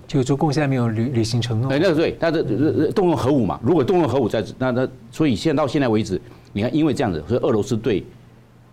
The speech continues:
Speaker 2: 乌克兰动用战术核武，他有所忌惮。
Speaker 1: 嗯。
Speaker 2: 因为中国大陆对当初有对乌克兰在这方面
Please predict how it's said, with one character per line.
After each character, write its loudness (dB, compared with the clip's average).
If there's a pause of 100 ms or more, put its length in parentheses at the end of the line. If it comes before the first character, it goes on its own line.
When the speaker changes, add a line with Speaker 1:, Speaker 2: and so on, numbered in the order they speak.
(220)
Speaker 2:
乌 0
克 -2
兰 -2
动 0
用 0
战 0
术 -2
核 -4
武， -6
他 -4
有 0
所 -8
忌 -8
惮。 -8 (300)
Speaker 1:
嗯。 -6 (160)
Speaker 2:
因 2
为 0 (380)
中 2
国 2
大 0
陆 2
对 0
当 0
初 -2
有 0
对 0
乌 -2
克 -2
兰 -2
在 -2
这 -2
方 -4
面 -4